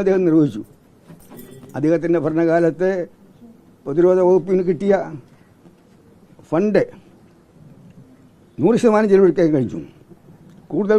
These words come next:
കൂടുതൽ ഫണ്ട് അനുവദിച്ചു. മന്ത്രി എന്ന നിലയിൽ എനിക്ക് ഏറ്റവും കൂടുതൽ പരിഗണന അദ്ദേഹം നൽകി. ഒരു നിലയിലും തർക്കിക്കാൻ പറ്റാത്ത നിലയിൽ അദ്ദേഹം തന്നെ കാര്യം കണ്ടറിഞ്ഞ് ചെയ്തു.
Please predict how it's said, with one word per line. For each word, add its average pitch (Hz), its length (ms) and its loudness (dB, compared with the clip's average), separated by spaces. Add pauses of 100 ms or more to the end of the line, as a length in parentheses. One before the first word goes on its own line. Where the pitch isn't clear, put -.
കൂടുതൽ 202 260 2
ഫണ്ട് 190 160 0
അനുവദിച്ചു. 160 360 2 (1500)
മന്ത്രി 165 200 2
എന്ന 175 120 6
നിലയിൽ 165 180 6
എനിക്ക് 151 200 4 (100)
ഏറ്റവും 156 240 -2 (160)
കൂടുതൽ 151 240 0 (880)
പരിഗണന 190 360 2
അദ്ദേഹം 160 240 2
നൽകി. 113 180 -4 (1600)
ഒരു 170 160 2
നിലയിലും 175 380 6 (2000)
തർക്കിക്കാൻ 185 460 0
പറ്റാത്ത 165 260 0
നിലയിൽ 156 220 2
അദ്ദേഹം 175 300 4
തന്നെ 185 260 2
കാര്യം 156 240 2 (100)
കണ്ടറിഞ്ഞ് 139 380 0
ചെയ്തു. 87 180 -4